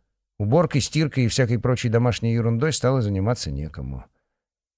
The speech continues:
Как бы там ни было, в тот вечер все носки, скомканная фольга от кур-гриль, картонные коробочки от видеокассет и прочие атрибуты пацанской хаты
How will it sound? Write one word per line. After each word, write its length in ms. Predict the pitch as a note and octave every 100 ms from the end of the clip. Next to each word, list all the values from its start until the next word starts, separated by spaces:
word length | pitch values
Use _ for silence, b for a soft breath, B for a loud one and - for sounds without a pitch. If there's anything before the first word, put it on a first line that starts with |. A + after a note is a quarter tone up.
| _ _
Как 120 | -
бы 60 | C3
там 240 | D#3+ D#3+ E3+
ни 100 | F#3
было, 240 | F#3 F3
в 60 | -
тот 200 | D3+ C3+
вечер 460 | D3+ F3+ - D#3
все 260 | - - C#3+
носки, 600 | C3 A2 - - F3 B2 b b b
скомканная 640 | - - C#3 A#2+ B2+ B2 A#2
фольга 500 | - A2+ A2+ B2+ A#2+
от 140 | -
кур-гриль, 720 | - A#2+ G2 A2 D3+ F3 C3
картонные 720 | F#2+ F#2+ G2 B2+ A#2+ A#2+ A#2 G#2+
коробочки 520 | A#2+ B2 A2 - A#2
от 120 | G2+
видеокассет 800 | A2 G#2+ G#2 G#2+ G2+ E3 E3 - b b b _ -
и 60 |
прочие 420 | F#2+ A#2+ G#2+ G#2
атрибуты 440 | G2 G2+ G2 G2+ F2+
пацанской 600 | - F#2+ G#2 F#2+ - F#2
хаты 420 | - D3+ - B2